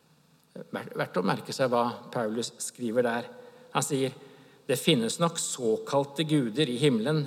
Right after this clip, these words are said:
eller på jorden. Ja, det er mange guder og mange herrer. Men for oss er det én Gud, vår Far, og det er én Herre, Jesus Kristus."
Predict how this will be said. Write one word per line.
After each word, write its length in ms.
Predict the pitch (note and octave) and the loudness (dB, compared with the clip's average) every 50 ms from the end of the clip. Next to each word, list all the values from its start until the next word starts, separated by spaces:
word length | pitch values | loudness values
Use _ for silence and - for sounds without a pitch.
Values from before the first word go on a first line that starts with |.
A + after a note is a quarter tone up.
| C#3 | 0
eller 160 | - C3 B2 A#2 | -2 0 0 2
på 140 | - D#3+ C#3+ | 4 4 4
jorden. 320 | B2 B2+ C3+ D#3+ F#3 E3+ C#3+ - - - - - - - - - - - - - - | 4 4 2 2 2 2 0 -4 -8 -16 -18 -18 -20 -20 -20 -20 -20 -20 -18 -10 -2
Ja, 640 | A#2+ A#2 C3 D3+ E3+ D3+ C3 - - - - - | 2 6 6 8 6 6 2 -2 -8 -14 -12 -6
det 80 | - A#2 | -4 -2
er 140 | A2+ A#2+ A#2+ | 0 2 4
mange 400 | A#2 C3 D#3 D#3+ C#3 A#2 B2 C#3+ D#3 | 4 6 6 6 4 4 2 0 0
guder 460 | D#3 F3+ E3 C#3 A#2 C3+ E3+ E3+ D3+ - - - - - - - | 0 0 0 0 2 2 0 0 0 -4 -10 -16 -20 -20 -16 -10
og 220 | - B2 A2+ G#2+ | -6 -4 -2 0
mange 460 | G#2+ A#2 C#3+ D#3 D3 A#2 A2+ B2+ D3 D#3 | 2 4 4 4 4 2 0 0 2 4
herrer. 320 | F#3 E3+ A2+ B2+ F3 E3+ C#3 - - - - - - - - - - - - - - - - - - _ - | 4 4 4 4 2 0 -2 -6 -12 -18 -20 -20 -20 -20 -20 -20 -20 -20 -20 -20 -20 -20 -20 -20 -16 _ -2
Men 240 | A#2 A#2+ A#2+ A#2 A#2 | 2 2 2 2 2
for 240 | - C3 C3 - - | 2 2 2 4 4
oss 440 | G3 G#3 G#3 - - - - - - - - - - - - | 4 4 4 2 -4 -8 -10 -12 -16 -20 -20 -20 -20 -14 -8
er 100 | - G#2 G2+ | -6 -4 -4
det 100 | A#2 A#2 - - | -4 -4 -2 2
én 380 | D#3+ D#3 F3 F3 F3+ F#3 F3 D3 | 4 6 8 8 8 6 4 2
Gud, 400 | - C#3+ D3 D3+ E3 F3 D3 C3 - - - - - - - - | 2 2 4 4 4 2 0 -4 -10 -16 -18 -20 -20 -20 -12 -6
vår 320 | B2 B2 C3 C3+ C#3+ C#3 | 0 2 4 4 4 4
Far, 460 | - - - C#3+ D3+ E3 F#3 G3 F#3 E3 D3+ - - - - - - - - - - _ _ _ _ _ - | 2 0 2 4 6 6 6 4 0 -2 -6 -10 -14 -18 -20 -20 -20 -20 -20 -20 -20 _ _ _ _ _ -8
og 140 | - B2 A2+ A#2+ | -4 -2 0 0
det 80 | A2+ | 0
er 160 | A#2+ A#2 - - - - - - | -2 -2 -4 -10 -18 -14 -6 0
én 400 | D3+ D3+ E3 F3+ F#3+ G3 G3 F#3+ F3 D#3+ | 2 4 4 4 4 4 2 2 2 4
Herre, 360 | F3+ E3+ D#3 - C3 C#3 D3 D3 C#3+ C#3+ C#3 - - - - - - - - _ _ - | 4 4 4 4 4 2 2 0 -2 -6 -8 -12 -18 -20 -20 -20 -20 -20 -20 _ _ -10
Jesus 720 | B2 A2+ A#2 A#2 G#2 - - D3+ D3 C#3+ - - - - - _ _ _ - | -6 -4 -4 -4 -4 -6 -6 -6 -6 -6 -8 -10 -12 -14 -16 _ _ _ -12
Kristus." 640 | - - A#2 - - - - D#3+ D#3+ - - - | -8 -8 -6 -6 -8 -8 -8 -10 -10 -8 -10 -12